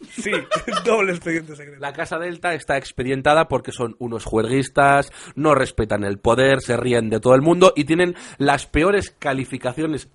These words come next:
Speaker 2: con mucha diferencia, de todo el campus. Entonces, el decano, el decano Vernon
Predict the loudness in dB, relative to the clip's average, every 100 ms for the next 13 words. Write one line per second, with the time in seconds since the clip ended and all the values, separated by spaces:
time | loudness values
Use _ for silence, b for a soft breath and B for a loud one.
0 | _ -8 -6 -6 0 2 2 -4 -6 -8
1 | -6 -6 -8 -8 -6 -8 b b b b
2 | -6 -2 -2 -2 _ 4 6 6 2 -4
3 | -12 -10 -6 0 0 0 B B B _
4 | 2 4 4 4 0 0 2 2 2 -4
5 | -6 -4 -2 -2 -6 -4 -4 -2 -2 0
6 | 0 0 -4 -4 -2 -2 -4 -8 -14